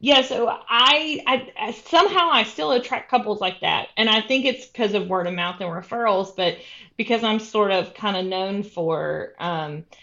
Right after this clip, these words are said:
getting people to pull. And the way that I do that is, um, so anyway, people who are already naturally, like, bubbly and th-, those people are great too, but I don't serve them as much as people who are a little bit more pulled back but want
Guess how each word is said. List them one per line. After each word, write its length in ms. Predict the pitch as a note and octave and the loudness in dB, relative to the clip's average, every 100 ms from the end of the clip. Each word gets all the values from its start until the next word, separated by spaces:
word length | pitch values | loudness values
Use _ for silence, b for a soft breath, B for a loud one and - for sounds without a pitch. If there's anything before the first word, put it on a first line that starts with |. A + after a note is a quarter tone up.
| b - | b 0
getting 340 | A#3 A3+ A3 | 4 4 2
people 380 | A#3+ G#3 G3 G3 | -2 -2 -4 -4
to 80 | - | -2
pull. 120 | G#3 | 0
And 180 | G#3+ A#3 | 2 4
the 60 | A#3+ | 6
way 260 | F4+ G#4+ | 6 6
that 100 | F#4 | 6
I 120 | C4+ A3 | 4 2
do 320 | G3+ A3+ A#3 | 0 -4 -2
that 400 | B3 C#3 C#3 - - | 0 2 0 -2 0
is, 520 | G#3 G3 F#3 F#3 - - | 2 2 0 -4 -16 -8
um, 580 | G3+ F#3+ E3 D#3 D3+ - | -4 -2 -2 -4 -8 -10
so 160 | - C#4 | 0 2
anyway, 340 | C4 F#4 C#4 | 4 2 4
people 300 | B3 F#4+ G4 | 4 4 4
who 120 | G4 F4+ | 2 4
are 160 | B3 | 4
already 500 | - A3 A3 G#3+ G#3+ | 6 6 6 4 2
naturally, 560 | G3 F3 F#3+ - G#3 G3 | 2 0 0 0 2 2
like, 300 | E3+ C#3+ - | 2 0 2
bubbly 480 | A#3+ A#3 A#3 G#3+ G3 | 2 2 0 0 -2
and 200 | F3+ B3 | -2 2
th-, 200 | D4+ A#3 | 2 4
those 200 | D#4 - | 0 0
people 240 | D#4+ A3+ G#3 | -4 -2 -4
are 80 | |
great 240 | G3 E3+ - | -2 -2 -2
too, 420 | C#4 B3 G3+ G3 B B B B | -4 2 2 0 B B B B
but 180 | A3+ G3+ | 4 6
I 60 | B3 | 2
don't 180 | C#4+ - | 2 -4
serve 640 | - - C4 D4+ D4 G#3+ | -12 2 4 4 0 -2
them 280 | G3+ A3 G#3 | 0 2 2
as 260 | F#3+ F3+ G3 | 2 0 -4
much 320 | G3 F#3+ F#3+ | -2 -2 -4
as 140 | F#3 | -6
people 300 | - G#3+ G3 | -4 -6 -4
who 200 | F#3 G#3 | 0 0
are 300 | - F3 F#3+ | 4 4 4
a 120 | B3 C#4 | 2 0
little 220 | C#4+ C4 | -2 -2
bit 220 | D4 - | -2 -2
more 200 | C#4 C4+ | -4 -4
pulled 380 | - C#4+ C#4+ A#3+ | -6 -6 -4 2
back 280 | C4 C#4 - | 2 2 2
but 220 | G3 - | -2 -2
want 420 | F3+ F3 F#3 A#3+ | -4 -2 0 -2